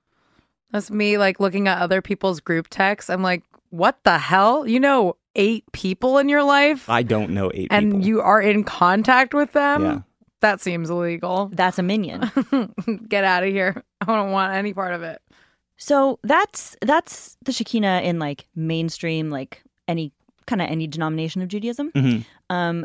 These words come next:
Speaker 3: but it is, it takes on a special significance in one branch of Judaism, which is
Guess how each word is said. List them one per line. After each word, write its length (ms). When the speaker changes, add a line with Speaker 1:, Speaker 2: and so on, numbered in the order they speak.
Speaker 3:
but 420
it 260
is, 460
it 100
takes 200
on 80
a 60
special 440
significance 760
in 280
one 200
branch 240
of 60
Judaism, 420
which 160
is 280